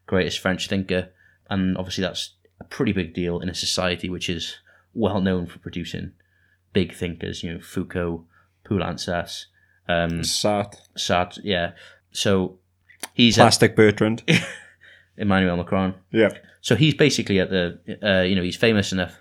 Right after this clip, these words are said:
Speaker 1: They made a, a movie about his life
Speaker 2: Did they?
Speaker 1: called Sociology as a Martial Art, which is amazing.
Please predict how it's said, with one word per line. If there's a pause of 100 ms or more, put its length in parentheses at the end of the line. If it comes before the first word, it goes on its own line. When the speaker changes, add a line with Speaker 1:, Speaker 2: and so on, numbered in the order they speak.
(320)
Speaker 1:
They
made
a,
a
movie
about
his
life
Speaker 2:
Did
they? (140)
Speaker 1:
called
Sociology
as
a
Martial
Art,
which
is
amazing.